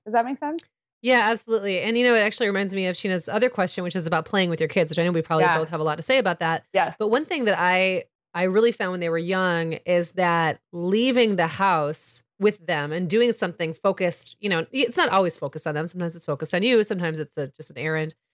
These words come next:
Speaker 1: Right.
Speaker 2: But you, there's usually a way to wrap up something kind of fun in that. And I
Speaker 1: Yes.
Speaker 2: found that that would often just buy me, like, I didn't have to work as hard when I got back then to get
Speaker 1: Mm-hmm.
Speaker 2: them into something else so that I
Speaker 1: Mm-hmm.
Speaker 2: could do it, focus on what I had to. The
Speaker 1: Mm-hmm.
Speaker 2: fact that we've been out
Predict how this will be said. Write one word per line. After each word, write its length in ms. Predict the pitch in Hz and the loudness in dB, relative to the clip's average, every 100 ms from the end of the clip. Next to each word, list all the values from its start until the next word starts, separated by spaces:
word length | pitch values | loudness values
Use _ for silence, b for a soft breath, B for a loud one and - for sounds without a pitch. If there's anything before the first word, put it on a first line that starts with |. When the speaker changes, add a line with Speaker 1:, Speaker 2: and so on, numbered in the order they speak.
| _ _ | _ _
Speaker 1:
Right. 140 | 180 - - | -4 -2 -2
Speaker 2:
But 80 | 247 | 0
you, 160 | 277 - | 2 2
there's 260 | 269 269 240 | 2 2 0
usually 280 | 285 330 | -2 2
a 80 | 269 | 2
way 140 | 202 190 | 2 0
to 80 | 165 | 2
wrap 240 | 165 175 | 0 0
up 100 | 190 | -4
something 260 | - 185 175 | -4 -6 -4
kind 160 | 175 | -4
of 80 | 147 - | -4 -2
fun 140 | 170 | -2
in 100 | 190 | 0
that. 280 | 240 277 - _ _ - | 2 0 -2 _ _ 0
And 140 | 196 | 4
I 40 | 214 | 4
Speaker 1:
Yes. 100 | 220 | 4
Speaker 2:
found 200 | 269 269 | 0 0
that 80 | 240 | 0
that 120 | 202 | 0
would 120 | 202 | 0
often 340 | 190 196 233 196 | 0 0 -2 -6
just 160 | 175 - | -10 -4
buy 200 | 180 180 | -2 -2
me, 180 | 180 - | -4 -4
like, 140 | - | 0
I 60 | 220 | 0
didn't 220 | 254 233 | -2 -4
have 140 | 233 | -6
to 80 | 233 | -4
work 240 | 185 180 202 | -2 -2 -2
as 100 | 175 | -6
hard 300 | 185 175 180 | 0 0 2
when 100 | 175 | 0
I 60 | |
got 180 | 170 156 | 0 2
back 240 | 160 151 | 2 0
then 180 | - 185 | -2 -4
to 160 | - 185 | -4 -6
get 180 | 151 214 | 0 2
Speaker 1:
Mm-hmm. 40 | 285 | 4
Speaker 2:
them 220 | 202 170 - | 2 -2 -2
into 200 | 190 196 | 0 0
something 380 | - 170 160 143 | 0 -2 -2 0
else 260 | 156 180 | 0 0
so 120 | - | -2
that 100 | 165 | 0
I 100 | 190 | 2
Speaker 1:
Mm-hmm. 80 | 214 | 2
Speaker 2:
could 140 | 196 156 | 0 0
do 140 | 170 | 0
it, 160 | 160 - | 0 0
focus 260 | 185 160 170 | -2 -2 -2
on 60 | 151 | -2
what 80 | |
I 40 | 156 | 0
had 200 | 269 294 | 0 0
to. 320 | - 175 170 - b b - | 2 4 4 0 b b -2
The 40 | |
Speaker 1:
Mm-hmm. 80 | 202 | 2
Speaker 2:
fact 200 | 214 214 | 2 0
that 100 | 175 | 0
we've 120 | 190 | 0
been 140 | 185 | 0
out 320 | 180 180 180 | 2 2 2